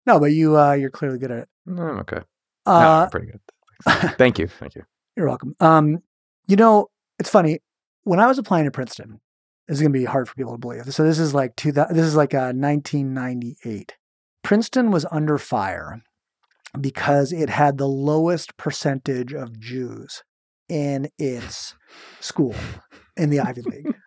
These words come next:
Speaker 1: Okay. And I, it's comical to think about because I think, like, I think the percentage of Jews in, like, the freshman class was, like, twelve percent, and people were, like, outraged. And it was like,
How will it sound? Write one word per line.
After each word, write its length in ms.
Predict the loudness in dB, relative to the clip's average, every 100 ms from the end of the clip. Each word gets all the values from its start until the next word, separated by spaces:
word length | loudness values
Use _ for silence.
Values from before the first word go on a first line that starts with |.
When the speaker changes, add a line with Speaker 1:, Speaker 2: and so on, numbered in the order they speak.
| -14 -10 -8
Speaker 1:
Okay. 340 | -2 -4 -4 -16 -20 -10 4
And 100 | 4
I, 40 |
it's 200 | 6 2
comical 520 | -2 4 6 6 2
to 100 | 2
think 200 | 2 2
about 220 | 4 4 4
because 240 | 4 6
I 80 | 6
think, 240 | 4 4
like, 180 | 4 2 -8 0
I 40 |
think 140 | 4 6
the 60 |
percentage 480 | 4 2 2 4 4
of 80 | 0
Jews 260 | 2 2 2
in, 80 |
like, 220 | 2 0 0
the 80 |
freshman 340 | -2 -2 -2 -4
class 340 | -4 -6 -6
was, 120 | -8
like, 120 | -10 -12
twelve 360 | -2 -2 -2 -4
percent, 460 | -8 -6 -8 -8 -8
and 100 | -2
people 200 | 2 4
were, 100 | 4
like, 260 | 0 -8 _ _ _ _ 2
outraged. 800 | 4 4 2 -4 -8 -12 -14 -16 _ _
And 100 | 6
it 40 | 8
was 160 | 8
like, 280 | 6 6 0